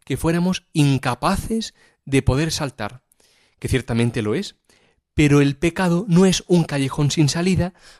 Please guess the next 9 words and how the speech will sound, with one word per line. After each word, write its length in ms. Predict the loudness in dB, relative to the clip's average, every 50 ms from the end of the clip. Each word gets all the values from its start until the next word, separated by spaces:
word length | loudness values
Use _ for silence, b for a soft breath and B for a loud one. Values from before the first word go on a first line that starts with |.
| b _
para 300 | 0 0 2 2 2 2
aquel 400 | 2 2 2 2 2 0 -4 -8 _ _ _ _
que 140 | _ 2 2
humildemente 840 | 4 4 6 4 4 4 4 4 6 6 4 4 2 0 -4 -12 -16 _ _ _ _ _ _
confiesa 640 | -2 0 2 2 0 0 0 0 0 0 0 -2 -2
a 60 | 0
Dios 200 | 0 2 2 2
sus 200 | 2 2 2 2
culpas. 500 | 2 2 2 2 0 -4 -10 -12 -14 -14